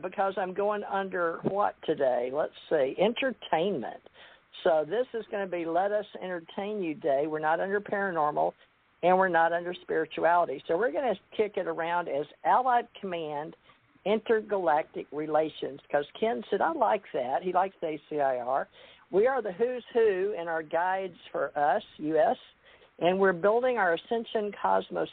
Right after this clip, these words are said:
Oracles Corp, which is our nonprofit in Florida. And we have the history. My work was in, initially based on art, culture, education, science, technology, folk life, history, world religions, and philosophy.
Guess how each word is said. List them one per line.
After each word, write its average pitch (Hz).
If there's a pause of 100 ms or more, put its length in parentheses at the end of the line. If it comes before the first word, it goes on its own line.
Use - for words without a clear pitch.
(140)
Oracles 196 (100)
Corp, -
which -
is 151
our 160
nonprofit 165
in 202
Florida. 156 (720)
And 214
we 247
have 269
the 226
history. 226
My 190
work 226
was 190
in, 220 (140)
initially 208
based 190
on 170
art, 208
culture, 190
education, 180 (100)
science, 185
technology, 180
folk 175
life, 156 (500)
history, 214
world 190
religions, 180
and 151
philosophy. 160